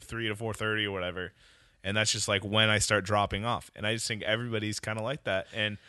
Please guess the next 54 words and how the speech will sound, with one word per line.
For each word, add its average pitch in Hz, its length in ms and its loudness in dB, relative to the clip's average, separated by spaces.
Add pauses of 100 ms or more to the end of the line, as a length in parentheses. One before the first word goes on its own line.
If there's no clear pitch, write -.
(180)
so 127 260 2
try 151 340 6
and, 160 420 4
I, 160 200 0 (160)
I 208 80 -10
don't 302 80 -8
know, 254 120 2
like, 127 340 4 (680)
I 120 80 -4
wonder 247 260 -2
what 165 260 4
I 139 80 4
could 110 220 -4
do 120 180 2
differently 117 760 -4 (140)
to, 117 140 -8
like, 104 300 0
not 107 280 0
have 101 280 -2
that 95 280 -4 (100)
down 101 460 -4
where 101 240 -2
I 101 60 4
go 101 180 -2
down, 95 480 -2 (420)
you 98 140 -10
know? 98 180 -6
Like, 104 200 -4
I 123 80 2
don't 156 100 -2
know 165 140 8
if 165 100 4
I 151 80 8
slept - 360 4
a 156 40 -6
little 156 160 -2
bit 143 160 -4
less 131 240 2
at 101 80 -4
night, 113 320 0 (720)
and 113 140 -2
if, - 120 -8
like, 110 240 -2
if 110 160 -4
I 117 100 6
could, 117 140 -6
like, 104 280 0
if 107 120 -10
you 110 60 -4
did, 117 220 0
like, 110 160 -4
a 107 80 -4
little, 123 360 -2
like, 113 300 -2